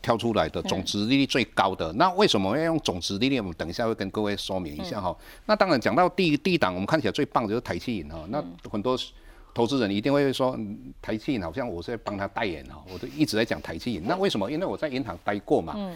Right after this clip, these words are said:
Speaker 1: 那，呃，台企银的话，它前年为，它之前的股价为什么会在九块多？
Speaker 2: 嗯。
Speaker 1: 那是前年，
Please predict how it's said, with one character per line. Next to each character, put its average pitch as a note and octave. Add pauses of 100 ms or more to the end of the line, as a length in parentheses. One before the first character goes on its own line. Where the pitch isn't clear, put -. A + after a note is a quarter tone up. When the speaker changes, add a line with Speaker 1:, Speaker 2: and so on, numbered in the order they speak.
(120)
Speaker 1:
那， E3 (340)
呃， B2
台 C#3+
企 G#3
银 C3+
的 A2
话， E3 (140)
它 D#3+
前 -
年 F#2
为， E3 (140)
它 -
之 -
前 C3+
的 G#2+
股 F#2
价 E3+
为 E3
什 G2+
么 F#2
会 C#3
在 C#3+
九 -
块 -
多？ F#2 (100)
Speaker 2:
嗯。 -
Speaker 1:
那 A2
是 F3
前 A#2+
年， G#2